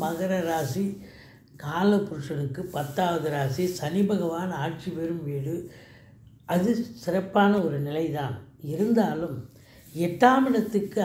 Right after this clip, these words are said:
அதிபதியான சூரிய பகவான் வந்து ராசியில வந்து சனி பகவானோடு இணைவது என்பது சரியில்லாத ஒரு சூழல். ஏதாவது பொது இடங்களில், அறிமுகம் இல்லாத இடங்களில்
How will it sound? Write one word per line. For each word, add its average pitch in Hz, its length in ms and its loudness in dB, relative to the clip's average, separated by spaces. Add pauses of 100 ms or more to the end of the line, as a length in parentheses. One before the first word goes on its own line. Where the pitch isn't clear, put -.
அதிபதியான 180 720 0 (1900)
சூரிய 294 420 6
பகவான் 202 600 2
வந்து 175 180 -4 (120)
ராசியில 196 560 0
வந்து 165 220 -4 (120)
சனி 165 180 -4
பகவானோடு 170 720 -2 (140)
இணைவது 175 520 0
என்பது 143 340 -2 (140)
சரியில்லாத 139 720 -2 (140)
ஒரு 123 220 -6
சூழல். - 380 -8 (1160)
ஏதாவது 190 480 2 (160)
பொது 175 220 -2 (120)
இடங்களில், 165 520 -2 (100)
அறிமுகம் 175 460 -4
இல்லாத 165 480 -4
இடங்களில் 143 600 -4